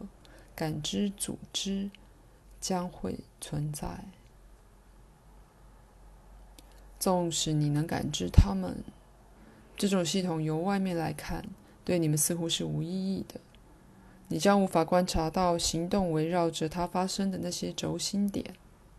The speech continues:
于是那些系统里非常确切的法则，对你而言就会十分隐晦不明了。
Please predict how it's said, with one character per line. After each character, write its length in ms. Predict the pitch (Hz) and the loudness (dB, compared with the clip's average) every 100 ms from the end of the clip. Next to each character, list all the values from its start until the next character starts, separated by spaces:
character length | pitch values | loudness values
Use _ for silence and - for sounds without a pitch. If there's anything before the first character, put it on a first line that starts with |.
| - - - - - - - | -20 -20 -20 -20 -20 -16 -4
于 100 | 185 | -2
是 160 | 190 | 0
那 140 | 185 190 | 0 2
些 120 | 196 | 2
系 240 | 196 - | 2 2
统 280 | 214 - 165 | 4 4 4
里 120 | 165 | -2
非 200 | 151 170 | 0 2
常 260 | 170 156 151 | 2 0 -2
确 240 | 151 180 | -2 -4
切 160 | 160 175 | -4 -4
的 100 | 165 | -6
法 240 | 160 156 | -8 -8
则， 380 | 151 - 160 196 185 - - - | -6 -6 -6 -8 -12 -20 -20 -10
对 140 | - 170 | 0 2
你 140 | 156 | 2
而 120 | 156 | 2
言 160 | 156 151 | 0 0
就 160 | 147 170 | -2 -2
会 240 | 165 160 | -4 -4
十 240 | - - 151 | -8 -6 -2
分 320 | 170 170 185 - | -2 -2 -4 -4
隐 200 | 151 147 | -2 -2
晦 380 | - 202 175 208 - - - - - - - | -2 -2 -2 -10 -18 -20 -20 -20 -20 -12 -4
不 100 | 208 | -2
明 420 | 160 151 165 175 | -2 -4 -4 -6
了。 160 | 185 | -8